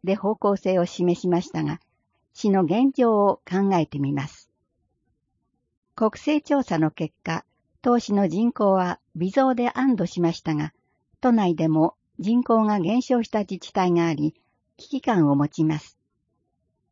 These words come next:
高齢化率は四月一日現在、二十七点零三パーセントで、多摩二十六市中四番です。しかし、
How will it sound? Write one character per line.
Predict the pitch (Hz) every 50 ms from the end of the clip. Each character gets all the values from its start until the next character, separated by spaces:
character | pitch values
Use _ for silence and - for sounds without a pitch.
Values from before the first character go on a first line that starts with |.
| _ -
高 | - 269 285 302
齢 | 302 294 285 285
化 | - 277 254
率 | 214 170 160 - -
は | 160 160 156 156 - _ _ _ _ _
四 | - - - 208
月 | 208 208 - _ _ -
一 | 214 214 -
日 | - 190 190 - 165
現 | - 180 175 165 151
在、 | - 151 147 - _ _ _ _ _ _ _ _ _ _ _ _ -
二 | 240 247 226
十 | 220 208 202 196 196
七 | 196 214 208 202 196 -
点 | - 180 180 180 170
零 | 156 220 247 262
三 | - - 262 254 247
パ | - - 233 233
ー | 233
セ | - 233 220
ン | 208 190
ト | - 151 151
で、 | 147 156 156 156 _ _ _ _ _ _ _ _ _ -
多 | - 214
摩 | 208 180 170 165 165 - _ _ _ _ -
二 | 220 233 226 165
十 | - 185 175 170
六 | 143 170 175 - - 208
市 | - - - -
中 | - - 180 170 165 165 175 - _ _ _ -
四 | 208 254 277 285 254 175
番 | 156 151 143 143
で | - -
す。 | - - _ _ _ _ _ _ _ _ _ _ _ _ _ _ _ _ _ _ _ _ _ _ _ -
し | - -
か | - - 190 180
し、 | - - 165 156 156 -